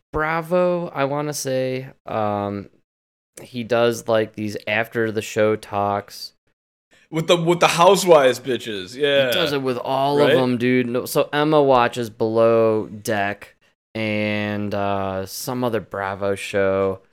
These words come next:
Speaker 1: And he always comes on right after and does this whole, like, interview thing. And our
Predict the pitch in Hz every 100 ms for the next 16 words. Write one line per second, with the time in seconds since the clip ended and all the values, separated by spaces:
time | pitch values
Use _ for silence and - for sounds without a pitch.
0 | _ _ _ _ - 113 107 139 151 135
1 | 127 127 - 120 110 107 101 98 101 98
2 | 104 127 - 92 92 98 95 - 92 -
3 | 107 104 101 98 92 - 135 123 107 107
4 | 101 104 101 104 104 98 - - 120 110
5 | 104